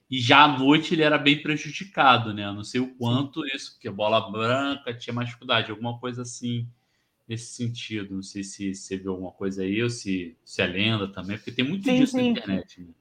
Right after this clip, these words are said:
Speaker 2: É, é, e também, ou, se a gente for parar pra pensar, é, nessa época eram as grandes disputas na imprensa esportiva da época, né?
Speaker 1: Sim.
Speaker 2: Então,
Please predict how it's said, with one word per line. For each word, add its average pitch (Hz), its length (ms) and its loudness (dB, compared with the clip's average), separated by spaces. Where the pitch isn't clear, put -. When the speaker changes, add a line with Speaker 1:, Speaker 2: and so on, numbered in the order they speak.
Speaker 2:
É, 233 380 4
é, 220 440 8
e 226 100 0
também, 233 560 2
ou, 175 300 4
se 175 100 -4
a 165 40 0
gente 185 200 -2
for 196 140 0
parar 175 240 6
pra 180 100 2
pensar, 196 720 6
é, 175 160 2
nessa 190 360 2
época 196 260 6
eram 226 160 4
as 214 160 2
grandes 226 380 2
disputas 233 720 0
na 175 100 -4
imprensa 185 560 -6
esportiva 175 720 -4
da 160 160 4
época, 151 420 2
né? 151 200 -2
Speaker 1:
Sim. 95 380 -4
Speaker 2:
Então, 180 960 4